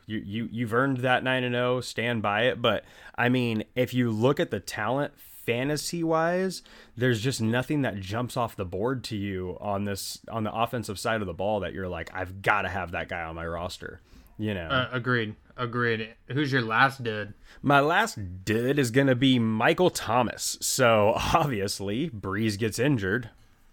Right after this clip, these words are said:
Speaker 1: Fucks Michael Thomas. He's projected to put up nineteen point eight seven points. Yeah, right. Uh, Jameis Winston's coming in, and he's gonna shit the bed.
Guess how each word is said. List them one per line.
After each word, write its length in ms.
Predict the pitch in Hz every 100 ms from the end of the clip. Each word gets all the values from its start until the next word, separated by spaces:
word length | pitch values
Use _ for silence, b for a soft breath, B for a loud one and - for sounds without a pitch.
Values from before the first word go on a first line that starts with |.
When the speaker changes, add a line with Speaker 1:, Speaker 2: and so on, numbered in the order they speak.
| _
Speaker 1:
Fucks 280 | 131 139 -
Michael 320 | 131 123 117
Thomas. 480 | 98 147 131 101 - B B
He's 220 | - 214
projected 360 | - 175 185 165
to 40 |
put 140 | 156 160
up 40 |
nineteen 540 | 110 131 160 165 170 151
point 180 | 156 156
eight 140 | 135
seven 300 | 160 147 117
points. 440 | 135 160 139 -
Yeah, 200 | 107 127
right. 480 | 127 123 147 117 127 B B -
Uh, 160 | 101 95
Jameis 360 | 117 135 120
Winston's 480 | 107 127 - 117 98
coming 300 | 117 104 98
in, 160 | 104 110
and 80 |
he's 140 | 98 98
gonna 140 | 95 82
shit 220 | - -
the 40 |
bed. 380 | 82 95 90 123